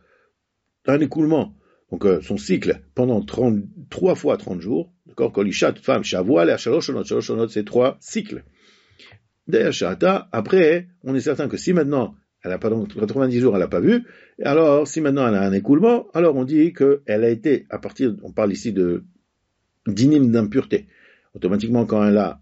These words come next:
un écoulement, elle devient impure. Est-ce qu'elle a touché ? Est-ce qu'elle touche maintenant ? Elle devient impure. Donc, imaginez maintenant, c'est la femme d'un Kohen, elle a touché une trouma. La trouma devient impure. On peut plus la manger.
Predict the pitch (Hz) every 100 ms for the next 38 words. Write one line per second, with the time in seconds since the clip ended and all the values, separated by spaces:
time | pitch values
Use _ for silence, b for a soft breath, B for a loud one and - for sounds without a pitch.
0 | - 87 87 95 95 92 - 87 85 87
1 | 80 - 220 202 - - 92 - 104 -
2 | 190 151 190 208 _ _ _ - 107 104
3 | 180 120 98 78 80 87 117 160 190 220
4 | - - - 92 104 127 120 113 107 104
5 | 92 87 117 107 101 113 101 90 98 -
6 | 107 90 - 80 107 208 B B B 92
7 | 92 - 123 202 214 170 160 117 104 104
8 | - 92 90 101 107 127 156 143